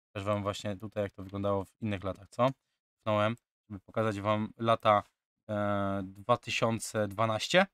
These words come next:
Mieliśmy też właśnie spółkę po sto złotych, spadło aż do dziewięciu złotych, potem od dziewięciu złotych w dwa tysiące szesnastym do szczytu w dwa tysiące osiemnastym, znowu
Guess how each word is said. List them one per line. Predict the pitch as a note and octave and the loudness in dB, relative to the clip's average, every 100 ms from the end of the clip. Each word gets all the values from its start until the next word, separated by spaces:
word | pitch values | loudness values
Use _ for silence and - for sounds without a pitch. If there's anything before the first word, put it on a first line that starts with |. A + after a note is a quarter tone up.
| _ _ | _ _
Mieliśmy | A2+ - A#2 | -6 -4 0
też | B2+ A2 | 2 0
właśnie | - G#2 A2 | -2 -8 -10
spółkę | - A2+ - G#2+ - _ _ - | -8 -8 -4 -4 -6 _ _ -12
po | |
sto | - - A#2+ | -8 2 2
złotych, | G2+ B2 D#3 D#3+ B2+ _ | 2 2 2 2 -2 _
spadło | - - B2+ A#2 - | -14 0 2 2 2
aż | C3+ D#3+ C#3 | 6 6 4
do | - B2 A#2+ A#2 _ _ _ _ _ _ _ _ - | 0 2 4 2 _ _ _ _ _ _ _ _ -4
dziewięciu | A2+ A#2 G#2+ A2 | 2 2 2 -2
złotych, | A2+ D3 - C3 - | 4 4 4 -2 -2
potem | - A#2+ A2+ | -2 0 0
od | G#2+ G2 | -2 -2
dziewięciu | G#2 A2 F#2+ | -4 -4 -4
złotych | G#2 G#2 G#2 F#2 | -6 -6 -8 -12
w | |
dwa | - | -10
tysiące | G#2 G2+ G#2+ | -8 -8 -8
szesnastym | - G#2+ D3+ D#3 - B2+ A2+ _ _ _ _ - | -8 2 6 6 4 -2 -4 _ _ _ _ -4
do | C#3 | -4
szczytu | - A#2+ A2+ | -2 -2 0
w | |
dwa | G#2 | 2
tysiące | G#2+ G2+ F2 | 2 0 -6
osiemnastym, | - D#3+ - C3 C3 - A2 G2+ | 4 4 4 2 2 0 -6 0
znowu | B2 B2 A2+ | 4 4 2